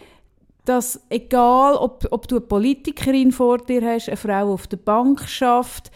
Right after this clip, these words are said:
äh, äh, eine Pöstlerin, irgendwas, in letzter Konsequenz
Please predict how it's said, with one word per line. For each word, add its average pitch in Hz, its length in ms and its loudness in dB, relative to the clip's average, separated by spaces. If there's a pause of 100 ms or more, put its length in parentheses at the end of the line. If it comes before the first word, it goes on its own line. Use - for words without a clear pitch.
(360)
äh, 208 840 2
äh, - 60 -4
eine 208 160 -2
Pöstlerin, 262 800 2
irgendwas, 269 800 0 (240)
in 220 180 0
letzter 202 440 -2
Konsequenz 294 1300 -2